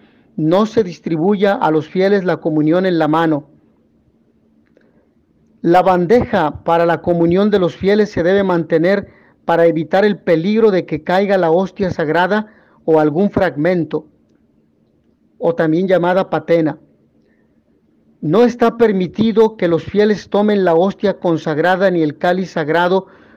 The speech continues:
por sí mismos, ni mucho menos que se lo pasen entre sí de mano en mano.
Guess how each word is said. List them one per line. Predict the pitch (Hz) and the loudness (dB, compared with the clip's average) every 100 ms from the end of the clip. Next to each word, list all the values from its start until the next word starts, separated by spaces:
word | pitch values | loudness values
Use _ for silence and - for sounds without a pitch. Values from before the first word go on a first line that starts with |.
| - _ | -20 _
por | 165 156 | -2 -2
sí | - 196 | -2 -2
mismos, | 196 208 180 156 - - _ _ _ _ _ _ | 0 -2 -4 -6 -6 -16 _ _ _ _ _ _
ni | - 175 | -2 0
mucho | 180 170 175 | 0 -2 -2
menos | 165 190 214 233 226 - _ _ _ _ _ _ | 0 0 0 -2 -6 -14 _ _ _ _ _ _
que | 180 175 175 - | -2 0 0 -4
se | - 175 | -4 0
lo | 170 165 | 0 2
pasen | 190 202 214 | 0 0 0
entre | 190 175 160 156 | 0 -2 -2 -6
sí | - 214 220 | -4 -4 -4
de | 214 160 | -2 -2
mano | 151 175 196 185 | 0 0 2 0
en | 160 | 0
mano. | 156 190 180 151 - | 2 0 0 -2 -6